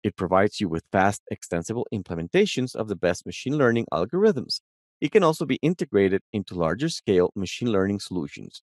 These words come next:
perfect for techniques such as natural language processing, graph structures, reinforcement learning, and more. There are libraries for easy combination of multiple data representations,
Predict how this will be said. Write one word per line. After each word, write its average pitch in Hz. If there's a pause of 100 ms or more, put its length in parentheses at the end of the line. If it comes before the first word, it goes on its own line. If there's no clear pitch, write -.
(260)
perfect 127 (100)
for 101
techniques - (160)
such -
as 85
natural 95
language 101
processing, 104 (180)
graph 80
structures, - (320)
reinforcement 151
learning, 95 (140)
and 143
more. 80 (440)
There 92
are 80
libraries 95
for -
easy 147
combination 123
of 90
multiple 90
data 110
representations, 147